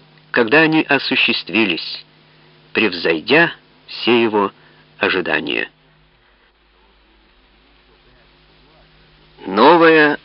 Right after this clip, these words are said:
магическая пуля сульфамиды. Химик даёт жизнь медикаменту, но врач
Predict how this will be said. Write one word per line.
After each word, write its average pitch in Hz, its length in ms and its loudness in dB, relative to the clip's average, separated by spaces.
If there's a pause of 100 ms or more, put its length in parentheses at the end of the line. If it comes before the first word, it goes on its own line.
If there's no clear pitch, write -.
магическая 98 880 -2
пуля 135 460 0 (760)
сульфамиды. 90 720 -2 (1800)
Химик 143 440 0
даёт 123 280 4 (100)
жизнь 113 480 -2
медикаменту, 85 800 -6 (760)
но 82 220 -4
врач 113 540 0